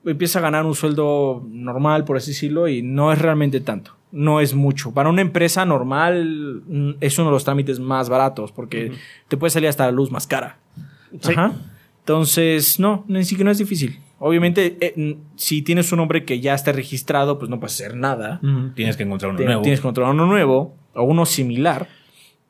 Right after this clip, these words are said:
Speaker 1: Pero y,
Speaker 2: Sí, me
Speaker 1: y
Speaker 2: parece
Speaker 1: ya.
Speaker 2: que como funciona, porque recientemente acompañé a alguien a que
Speaker 1: ¿Hicieron registro?
Speaker 2: hicieron un registro,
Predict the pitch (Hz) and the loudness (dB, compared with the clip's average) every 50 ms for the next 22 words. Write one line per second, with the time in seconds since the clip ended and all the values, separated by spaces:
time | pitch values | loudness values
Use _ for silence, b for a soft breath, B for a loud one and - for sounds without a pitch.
0 | _ _ _ _ _ _ _ _ _ _ _ _ _ _ _ _ - - - 120 | _ _ _ _ _ _ _ _ _ _ _ _ _ _ _ _ -18 -10 -6 -6
1 | 117 110 107 107 104 - 190 202 214 214 214 220 226 226 254 - 339 339 - - | -6 -6 -6 -6 -4 0 0 2 2 2 2 2 2 2 2 0 -2 -4 -2 -2
2 | 190 151 - 170 170 165 147 131 156 147 - 160 175 185 202 196 180 165 147 - | -2 0 2 0 2 2 0 -2 -4 -4 -2 0 2 2 0 2 0 -2 -2 0
3 | - 156 156 151 151 151 143 147 147 - 165 170 165 - 185 170 165 165 165 156 | -2 0 0 2 0 0 0 -2 -4 -2 -4 -4 -2 -2 -2 0 0 0 -2 -2
4 | 165 185 170 165 160 151 147 143 147 - 147 143 139 147 143 147 147 151 151 156 | 0 0 2 4 4 4 2 2 0 0 -2 -2 0 -2 -2 -2 -2 -4 -4 -2
5 | 156 156 151 147 147 151 151 147 143 135 135 139 147 139 131 127 127 123 117 - | 0 0 0 0 0 -2 -2 -2 -4 -6 -6 -8 -8 -8 -8 -8 -10 -14 -18 -20
6 | _ _ _ _ _ _ - 135 143 139 135 131 127 - 143 135 - 175 180 151 | _ _ _ _ _ _ -12 -6 -4 -4 -4 -4 -6 -6 -6 -4 -2 -2 -2 0
7 | 160 160 156 156 143 - 156 147 - - 190 226 320 - | -2 -2 -4 -4 -4 -4 -4 -4 -4 -2 -2 -4 -4 -4